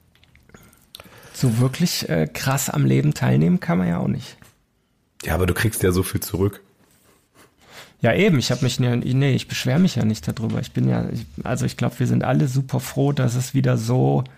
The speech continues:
Speaker 1: läuft und, äh, dass es wieder so geht, ne? Und auch wenn man mal sagt, so, „Oh, es ist gerade anstrengend“ oder „Ich bin jetzt irgendwie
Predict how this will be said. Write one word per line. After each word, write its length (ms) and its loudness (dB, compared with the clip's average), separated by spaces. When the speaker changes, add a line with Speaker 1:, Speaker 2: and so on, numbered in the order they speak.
Speaker 1:
läuft 760 2
und, 460 -2
äh, 200 0
dass 240 -2
es 180 -4
wieder 220 0
so 160 -2
geht, 460 0
ne? 260 4
Und 240 -2
auch 180 -2
wenn 160 4
man 160 4
mal 180 2
sagt, 280 -2
so, 200 -4
„Oh, 220 -6
es 140 -6
ist 320 -8
gerade 360 -2
anstrengend“ 840 2
oder 360 0
„Ich 280 -6
bin 160 2
jetzt 320 -2
irgendwie 560 0